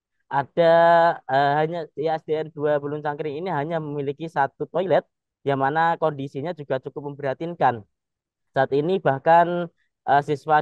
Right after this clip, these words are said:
di S D N dua Bulung Cangkring ketika hendak, eh, buang hajat ataupun buang air kecil, biasanya mereka condong untuk pergi ke depan sekolah ataupun ke masjid untuk bisa,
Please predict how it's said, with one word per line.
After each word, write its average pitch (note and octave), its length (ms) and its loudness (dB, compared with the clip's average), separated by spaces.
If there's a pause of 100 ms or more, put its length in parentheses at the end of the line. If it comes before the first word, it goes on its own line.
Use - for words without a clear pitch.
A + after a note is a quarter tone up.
di C#3+ 80 -2
S C3 160 -2
D C#3+ 80 -4
N C3+ 160 -2
dua C3+ 160 2
Bulung C3 240 -8
Cangkring C3+ 400 -4
ketika C#3+ 400 -2
hendak, C3 560 0
eh, C#3 320 -2 (360)
buang C#3 160 2
hajat C#3 400 0
ataupun D3+ 480 -2
buang B2+ 240 0
air B2+ 160 0
kecil, C3 480 -4 (400)
biasanya C3+ 560 -4 (560)
mereka C3+ 400 -4
condong C3+ 480 -4
untuk D3+ 720 -2
pergi E3+ 400 -4
ke C#3+ 480 0
depan C#3 640 -2
sekolah D3 480 -2
ataupun D3+ 400 -10
ke D3 80 -8
masjid C#3+ 480 -6
untuk C3 240 -10
bisa, D3 480 -6